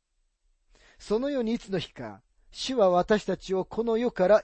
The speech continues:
呼び出されるのです。ところであなたは、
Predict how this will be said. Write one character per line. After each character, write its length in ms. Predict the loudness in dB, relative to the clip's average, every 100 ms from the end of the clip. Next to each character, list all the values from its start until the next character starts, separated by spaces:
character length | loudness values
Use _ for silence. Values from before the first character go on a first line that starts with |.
| 0
呼 140 | -6
び 140 | -4 -2
出 100 | 0
さ 140 | 0
れ 100 | -4
る 60 | -8
の 80 | -18
で 120 | _
す。 240 | -20 _ _ _ _ _ _ _ _ _ _ _ _ _ _ _ _ _ _ _ _ _ _ _ _ _ _ _ _ _ _ _ _ _ _ _
と 120 | -6 -4
こ 120 | -4
ろ 80 | 2
で 120 | 2
あ 60 |
な 120 | 4 2
た 100 | 4
は、 300 | 6 4